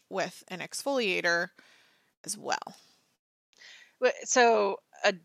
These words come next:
Speaker 2: double wash
Speaker 1: <laughs>
Speaker 2: is
Speaker 1: Um,
Speaker 2: it's not, it's not like,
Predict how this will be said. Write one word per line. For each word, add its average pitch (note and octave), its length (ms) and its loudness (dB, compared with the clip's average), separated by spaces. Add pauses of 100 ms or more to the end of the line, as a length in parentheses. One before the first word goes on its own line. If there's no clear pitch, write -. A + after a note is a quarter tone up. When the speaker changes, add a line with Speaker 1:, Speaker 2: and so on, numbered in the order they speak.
Speaker 2:
double G#3 640 2 (500)
wash F3 560 4
Speaker 1:
<laughs> - 60 -20
Speaker 2:
is F#3+ 520 0 (1300)
Speaker 1:
Um, A3 500 8
Speaker 2:
it's A3+ 220 2
not, C#4 340 6
it's C4+ 200 2
not B3+ 280 0
like, A3 640 0